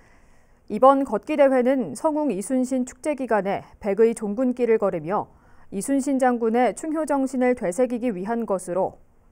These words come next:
효의 길과 충의 길, 구국의 길 등 세 개 코스로 진행됩니다.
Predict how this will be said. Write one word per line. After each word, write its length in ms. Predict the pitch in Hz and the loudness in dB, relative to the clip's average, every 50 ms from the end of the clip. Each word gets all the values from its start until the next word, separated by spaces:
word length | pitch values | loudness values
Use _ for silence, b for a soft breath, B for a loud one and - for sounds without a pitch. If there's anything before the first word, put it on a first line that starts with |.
| - - | -10 0
효의 220 | 294 277 262 262 262 | 6 8 8 8 8
길과 540 | 233 254 240 220 233 233 247 240 208 156 - | 6 2 0 2 4 6 6 6 6 4 2
충의 340 | - - 294 294 285 269 | -4 -6 -2 -2 -2 0
길, 240 | 220 226 214 147 120 - - _ | 0 0 0 0 -4 -6 -16 _
구국의 460 | _ - 208 190 233 254 220 240 233 220 | _ -8 -4 -2 0 2 2 2 2 4
길 180 | 226 220 214 | 2 2 2
등 340 | 202 226 240 233 220 170 - | 4 2 2 2 0 -4 -8
세 220 | - - - 170 | -10 -6 -6 -4
개 140 | 175 - 254 | 4 4 4
코스로 500 | 247 254 - 240 226 - - 202 233 254 | 4 4 -4 -4 -4 -2 -2 2 2 2
진행됩니다. 800 | 247 - 202 208 202 202 196 190 180 165 156 151 156 147 - - | 0 0 -6 -4 -4 -4 -6 -6 -8 -8 -4 -4 -4 -4 -4 -8